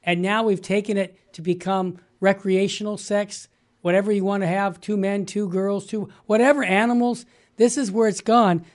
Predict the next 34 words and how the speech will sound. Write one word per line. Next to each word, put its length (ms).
Once 400
you 80
take 440
the 440
actual 600
teaching 400
of 160
what 240
Christ 380
has 160
taught 440
for 120
two 200
thousand 440
years 280
about 320
marriage, 540
and 140
now 140
you 140
get 200
it 80
into 200
the 100
secular 580
hands, 500
this 200
is 80
what 220
you 80
get. 320
You 120
get 360
debauchery. 680